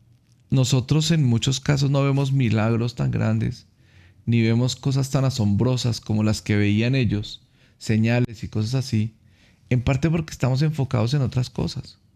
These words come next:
En parte porque estamos enfocados no en ir a las calles a evangelizar,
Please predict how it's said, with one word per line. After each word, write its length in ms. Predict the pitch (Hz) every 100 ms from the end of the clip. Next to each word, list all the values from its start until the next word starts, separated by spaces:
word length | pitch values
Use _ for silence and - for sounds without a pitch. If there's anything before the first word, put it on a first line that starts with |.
| _ _ _ _ _ _ _ _ _ _ _ -
En 160 | 127
parte 300 | 123 127 160
porque 280 | 156 160 -
estamos 320 | - 117 120
enfocados 800 | 156 147 120 117 110 127 147 - _ _ _ _ -
no 280 | 123 135
en 160 | 147 156
ir 260 | 156 147 -
a 100 | -
las 200 | 147 135
calles 560 | - 123 117 127 139 135
a 60 | 120
evangelizar, 840 | 107 98 92 95 120 120 131